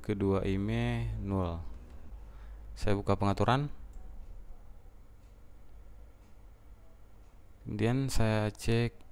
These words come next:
di pengaturan tambahan dan saya pilih tentang ponsel. Oh, salah, saya kembali. Tentang ponsel saya pilih. Kemudian saya cek, eh, versi baseband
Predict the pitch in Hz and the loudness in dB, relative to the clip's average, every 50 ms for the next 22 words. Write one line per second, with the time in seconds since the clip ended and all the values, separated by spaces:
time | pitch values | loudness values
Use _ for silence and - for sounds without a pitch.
0 | - - - - - - - - - - - 101 104 104 104 101 104 101 - - | -18 -18 -20 -20 -20 -20 -20 -18 -12 -6 -2 0 2 2 2 2 0 -2 -4 -2
1 | 98 98 98 - - - 95 95 92 95 92 92 92 92 92 92 87 82 90 110 | -2 -2 -2 -2 -2 0 0 0 0 0 0 2 2 2 2 2 2 0 0 0
2 | 113 117 120 117 107 95 95 98 101 104 113 113 110 - - - - - - - | 0 0 0 -2 -2 0 2 2 2 2 0 -2 -6 -8 -12 -14 -14 -14 -14 -16
3 | - - - - - - - - - - - 101 98 98 98 - - 104 101 101 | -16 -16 -16 -16 -16 -18 -14 -10 -6 -2 0 2 2 2 2 2 2 2 4 4
4 | 101 101 104 101 101 - - 101 101 98 101 101 104 107 107 110 113 113 110 - | 6 4 4 4 2 2 0 -2 -2 0 0 2 2 2 0 -2 -2 -4 -6 -8
5 | - - - - - - - - - - - - - - - - - 95 92 92 | -12 -14 -16 -16 -16 -16 -16 -16 -16 -16 -16 -16 -16 -14 -10 -4 -2 0 2 2
6 | 95 98 95 - - 104 101 92 87 92 95 90 90 - - 98 95 98 95 - | 2 0 0 0 2 4 4 4 4 2 0 -4 -4 -2 0 0 2 2 2 2
7 | - 92 - 98 92 92 95 98 107 123 127 - - - - - - - - - | 0 0 0 2 4 6 6 8 6 6 4 2 -4 -8 -10 -12 -12 -12 -12 -12
8 | - - - - - 101 98 95 98 101 98 101 104 104 95 - 117 120 123 113 | -12 -12 -12 -6 -2 -2 0 2 2 2 4 4 4 4 4 6 6 6 6 6
9 | 107 101 101 101 101 110 131 139 131 - - - - - - - - - - - | 4 4 4 4 4 4 4 4 2 0 -4 -10 -12 -12 -12 -12 -14 -14 -12 -10
10 | - - 107 101 101 98 113 123 139 147 156 160 156 156 - - 139 120 113 113 | -4 0 2 4 6 6 8 8 8 8 6 6 4 4 6 6 8 8 8 8
11 | 110 113 110 110 - - 123 113 113 - - - - - - - - - 104 107 | 8 8 6 4 4 4 6 6 4 4 0 -10 -12 -12 -12 -10 -6 -2 0 0
12 | 110 110 104 - - 107 104 101 - - 104 104 101 104 101 95 101 - - - | 2 2 2 4 6 6 8 8 8 6 6 6 6 6 6 6 8 8 8 8
13 | 101 104 113 131 139 139 | 8 8 8 6 4 0